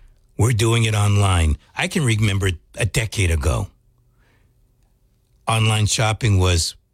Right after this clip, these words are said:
becoming popular. Now it is overtaking folks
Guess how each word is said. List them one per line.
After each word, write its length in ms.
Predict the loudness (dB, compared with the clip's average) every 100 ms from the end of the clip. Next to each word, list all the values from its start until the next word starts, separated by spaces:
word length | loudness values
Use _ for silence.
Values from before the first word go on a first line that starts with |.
| _
becoming 380 | -4 0 0 0
popular. 640 | 0 -2 -2 -2 -2 -4 -8 _ _ _ _ _ _ _ _ _ _ _ _ _ _ _ -20 -6
Now 340 | -2 0 -2 -2
it 200 | -4 -2
is 220 | -2 -4 -4
overtaking 1200 | -2 0 0 0 -2 -2 -4 -4 -2 0 2 0 -2
folks 460 | -2 0 -2 -6